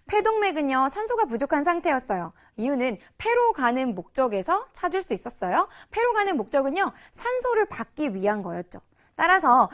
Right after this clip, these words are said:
다시 심장으로 들어오는 폐정맥에서는 산소가 많은 상태였어요. 아,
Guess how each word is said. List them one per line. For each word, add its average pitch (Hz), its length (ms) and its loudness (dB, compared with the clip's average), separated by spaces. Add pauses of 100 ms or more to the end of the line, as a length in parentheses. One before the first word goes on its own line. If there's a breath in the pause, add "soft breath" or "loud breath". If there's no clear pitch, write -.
(160 loud breath)
다시 233 360 -2
심장으로 359 540 2
들어오는 285 500 2
폐정맥에서는 285 1040 -2 (260 loud breath)
산소가 370 800 2 (260)
많은 190 420 -4
상태였어요. 277 680 -4
아, 202 420 -4